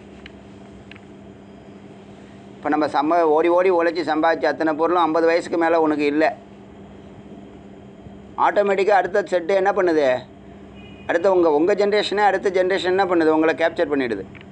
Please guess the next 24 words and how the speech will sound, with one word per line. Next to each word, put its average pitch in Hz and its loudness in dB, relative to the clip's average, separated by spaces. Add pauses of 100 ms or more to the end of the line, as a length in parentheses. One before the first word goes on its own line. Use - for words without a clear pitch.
(1500)
நீ 151 -2
கஷ்டப்பட்டு 190 0
மொ-, 185 2
மொத 170 0
மொத 185 2
உழைச்சி 175 0 (440)
பத்தாயிரம் 170 0
ரூபாய்க்கு 185 2
செல்லு 175 2
வாங்கியிருக்கு, 165 0
அதுவே 160 0
பெரிய 156 0
அச்சீவ்மெண்ட்டாக 156 -2
நினைக்கிறேன். 131 0 (440)
அது 147 0
நீ 160 2
கீழே 180 2
வச்சுன்னா 180 2
அதை 170 4
எடுத்துன்னு 160 -2
போய் 160 2
யூஸ் 147 -4
பண்ணிட்டு 135 -4
இருக்கு. 104 -6